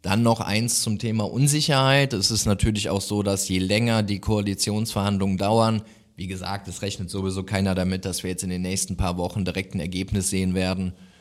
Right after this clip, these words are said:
Aber je länger die Koalitionsverhandlungen dauern und sich hinziehen, desto unruhiger wird es natürlich an den Märkten. Ja, wenn Märkte eins nicht mögen, ist es Unsicherheit.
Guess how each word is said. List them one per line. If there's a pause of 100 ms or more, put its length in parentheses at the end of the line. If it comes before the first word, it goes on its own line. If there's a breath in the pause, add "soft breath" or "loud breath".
(440 loud breath)
Aber
je
länger
die
Koalitionsverhandlungen
dauern
und
sich
hinziehen, (400 loud breath)
desto
unruhiger
wird
es
natürlich
an
den
Märkten.
Ja,
wenn
Märkte
eins
nicht
mögen,
ist
es
Unsicherheit.